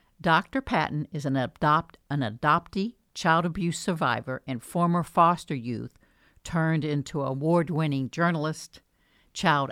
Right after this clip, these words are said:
advocate, and assistant professor of multimedia journalism at Morgan State University. I'm in the first one-third of this book, and it is an eye-opener. Uh, I encourage everybody to read. The name of the book, again, is Spare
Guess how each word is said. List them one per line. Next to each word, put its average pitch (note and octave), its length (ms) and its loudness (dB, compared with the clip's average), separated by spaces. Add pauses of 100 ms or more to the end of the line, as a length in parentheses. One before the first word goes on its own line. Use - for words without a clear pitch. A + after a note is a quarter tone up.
advocate, E3+ 680 -4
and C#3 80 -6
assistant D3+ 500 -8
professor C#3+ 540 -6
of B2+ 180 -8
multimedia D3 720 -2
journalism B2 720 -4
at B2+ 120 -6
Morgan C#3 420 -2
State C3 400 -6
University. - 760 -10 (580)
I'm D3+ 160 -2
in D#3 80 -2
the D3+ 160 -4 (140)
first - 360 -2
one-third D3+ 560 0
of C#3 80 -4
this D3+ 200 -6
book, D3 480 -6
and C3+ 400 -6
it E3 280 -4
is D3 320 -4
an C3 320 -6
eye-opener. C#3 1040 -4 (560)
Uh, C#3+ 220 -6
I C#3+ 140 -4
encourage C#3+ 560 -4
everybody C#3+ 460 -4
to - 140 -10
read. C3+ 300 -6
The C#3 100 -8
name C#3+ 240 -2
of C#3+ 60 -10
the D3 60 -6
book, D3 200 -6
again, C#3 360 -4
is C3 120 -8
Spare D3 720 -4